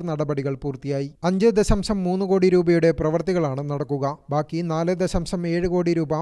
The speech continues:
പുതിയ ബ്ലോക്ക് പണിയുന്നത് അടക്കമുള്ള കാര്യങ്ങൾക്ക് ഉപയോഗിക്കാനും യോഗം തീരുമാനിച്ചു. നബാർഡ് പദ്ധതിയിൽ ഉൾപ്പെടുത്തുന്നതിനായി ആർക്കിടെക്ചറൽ ഡ്രോയിങ്ങും സ്ട്രക്ചറൽ ഡിസൈനും എസ്റ്റിമേറ്റും ജൂൺ മാസം അവസാനത്തോടെ തയ്യാറാക്കി ജൂലൈ മാസം ആദ്യ ആഴ്ച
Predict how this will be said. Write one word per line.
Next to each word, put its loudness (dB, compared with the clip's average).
പുതിയ -2
ബ്ലോക്ക് 0
പണിയുന്നത് -2
അടക്കമുള്ള -2
കാര്യങ്ങൾക്ക് -2
ഉപയോഗിക്കാനും 0
യോഗം -2
തീരുമാനിച്ചു. -6
നബാർഡ് 2
പദ്ധതിയിൽ 2
ഉൾപ്പെടുത്തുന്നതിനായി 0
ആർക്കിടെക്ചറൽ 0
ഡ്രോയിങ്ങും 0
സ്ട്രക്ചറൽ 2
ഡിസൈനും -2
എസ്റ്റിമേറ്റും -2
ജൂൺ -4
മാസം -6
അവസാനത്തോടെ -2
തയ്യാറാക്കി -2
ജൂലൈ 2
മാസം -2
ആദ്യ 0
ആഴ്ച -2